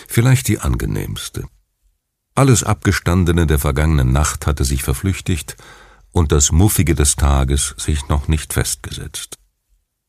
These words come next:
Es roch nach der fauchenden Lavazza, an der Gianfranco gerade die Milch für einen Cappuccino aufschäumte,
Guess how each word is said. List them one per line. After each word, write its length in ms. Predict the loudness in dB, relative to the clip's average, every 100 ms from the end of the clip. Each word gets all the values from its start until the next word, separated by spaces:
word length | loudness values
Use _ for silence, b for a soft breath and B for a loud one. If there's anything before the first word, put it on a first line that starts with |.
| _
Es 200 | 0 2
roch 280 | 4 2 0 B B B -2
nach 220 | -2 0
der 200 | 2 2
fauchenden 500 | 2 0 2 2 2
Lavazza, 680 | 2 2 0 2 2 2 B B B -2
an 120 | 2
der 140 | 2
Gianfranco 680 | 2 2 2 0 0 2 0
gerade 380 | 2 2 0 0
die 140 | 0 2
Milch 300 | 2 0 0
für 120 | 0
einen 180 | 2 0
Cappuccino 600 | -2 -2 -4 -4 -2 -2
aufschäumte, 760 | -2 -4 -4 -2 -2 -2 -6